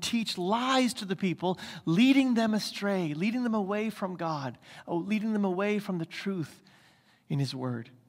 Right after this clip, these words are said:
by mocking, by mocking. So, you're probably wondering, why would anyone do this, right? Why do scoffers scoff?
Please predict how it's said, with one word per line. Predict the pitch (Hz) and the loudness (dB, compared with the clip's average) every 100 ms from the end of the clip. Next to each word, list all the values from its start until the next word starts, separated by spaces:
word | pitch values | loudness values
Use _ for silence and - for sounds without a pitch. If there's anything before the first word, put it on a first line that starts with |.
| _ _ _ _ _ - | _ _ _ _ _ -8
by | 131 | -4
mocking, | 127 123 131 - 165 - _ _ _ _ _ _ | -4 -4 -6 -12 -16 -18 _ _ _ _ _ _
by | - | -8
mocking. | 131 123 117 - - - _ _ _ _ _ _ _ _ - | -6 -6 -8 -14 -18 -18 _ _ _ _ _ _ _ _ -14
So, | - 190 - - - _ _ _ _ - - | 2 2 2 -16 -20 _ _ _ _ -20 -8
you're | 135 | -6
probably | - 180 175 151 | 2 2 4 4
wondering, | 156 165 131 127 - - - - _ | 4 4 0 -4 -12 -20 -20 -20 _
why | 151 170 190 208 | -4 0 2 2
would | 190 - | 2 0
anyone | 156 160 151 | -2 0 -2
do | 135 120 | -4 -6
this, | 78 110 - - _ _ - _ _ _ | -8 -12 -14 -14 _ _ -20 _ _ _
right? | 139 160 - _ _ _ _ _ _ _ _ - _ | -8 -8 -12 _ _ _ _ _ _ _ _ -20 _
Why | 165 196 226 269 | 0 2 6 6
do | 254 | 6
scoffers | 233 - 208 202 208 196 | 2 8 10 10 6 2
scoff? | - 185 156 104 - - | 2 4 4 2 -10 -20